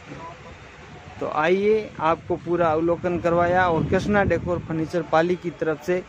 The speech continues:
पाली शहरवासियों के लिए बहुत बहुत शुभकामनाएं और आपका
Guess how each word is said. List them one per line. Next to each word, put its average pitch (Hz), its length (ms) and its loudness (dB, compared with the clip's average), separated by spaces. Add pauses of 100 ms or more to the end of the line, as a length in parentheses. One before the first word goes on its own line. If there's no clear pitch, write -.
(340)
पाली 202 280 4
शहरवासियों 165 720 2
के 156 240 0
लिए 160 280 2
बहुत 151 440 -2
बहुत 156 160 0
शुभकामनाएं 151 760 0 (400)
और 147 320 6 (320)
आपका 156 480 4